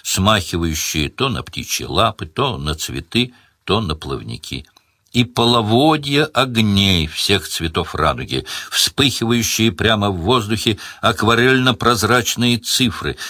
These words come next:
символы, знаки, полосы, зигзаги, круги с разноцветными секторами, параболы, гиперболы, спирали и огни, огни, огни.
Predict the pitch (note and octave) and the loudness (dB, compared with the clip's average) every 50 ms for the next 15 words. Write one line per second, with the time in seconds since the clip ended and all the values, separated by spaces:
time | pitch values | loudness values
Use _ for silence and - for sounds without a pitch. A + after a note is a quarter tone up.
0 | - - - - - - D3+ D3+ C3 A2+ F#2 C#2+ C#2 B1+ C2+ C2 - - - - | -6 -2 0 0 2 4 4 4 4 2 0 0 -2 -2 -4 -4 -4 -6 -6 -2
1 | D2 A#2+ A#2+ F#2+ D#2 - - D#2+ _ - - C#3 D3 G#2+ D#2+ - - - - - | 0 0 0 0 -4 -8 -14 -16 _ 0 2 2 4 2 0 -2 -6 -8 -8 -6
2 | - - - C#3+ C3+ B2 G#2+ E2 D2 D2+ A2+ B2+ A2 D#2+ D2 - - - - - | -2 0 0 0 0 0 -2 0 0 2 2 2 2 0 -2 -6 -10 -10 -14 -14
3 | - - - - B2+ C3 D3 C#3 A#2 G#2 A#2+ C#3 D3 - - A2+ B2+ C3 A#2 B2 | -14 -6 0 2 4 4 4 4 2 2 2 2 2 2 2 0 0 0 0 0
4 | C3 C3 - - F#2 A2 C3 B2 - A#2 B2 B2 B2 B2+ B2 - - - - - | 0 0 0 0 0 2 2 0 0 0 0 2 2 2 0 -2 -6 -10 -4 -2
5 | - - B2 - - - A2 A2+ A2 A2 G#2 F#2 D2+ C#2 D#2+ - - A#2 B2+ A#2+ | 0 0 0 0 0 0 2 2 4 4 2 2 0 -2 -4 0 2 2 4 4
6 | A2+ A2+ B2+ B2+ A2 F2 D#2+ C#2+ C#2 C#2 C2 - - C3+ C3 - - - D#3 D#3 | 4 4 4 4 2 0 -2 -4 -4 -4 -4 0 0 0 0 0 0 2 2 2
7 | C3+ A2+ E2+ D2 E2 C#2 A1+ G#1+ - - - - - - - - - E2+ D2+ C#2+ | 2 0 -2 -2 -2 -2 -4 -6 -12 -14 -12 -6 -2 -2 -2 0 0 -2 -2 0
8 | D2+ F#2 C3+ D#3 D#3 D3+ D3 C3+ C3+ - _ _ _ _ - E2+ - - - - | 2 2 2 2 2 0 -2 -6 -8 -10 _ _ _ _ -18 -16 -14 -14 -12 -10
9 | - D2 C2+ C2 D2 G#2+ D3 D#3+ D#3 D3+ D2 D2 C#2 - _ - - C#2+ C#2+ - | -8 -8 -6 -4 -2 -2 -2 -2 -4 -4 -6 -8 -10 -14 _ -10 -6 -6 -6 -6
10 | - - B1 A#1+ B1 D2 F#2 A2 A2+ G#2+ G#2 _ _ _ _ _ _ _ _ _ | -8 -12 -12 -10 -6 -6 -4 -4 -6 -8 -10 _ _ _ _ _ _ _ _ _
11 | _ - - E2 D2+ - B1+ A#1+ A1+ A1+ B1+ B1+ B1+ - | _ -8 -6 -6 -6 -8 -12 -12 -8 -8 -8 -8 -8 -10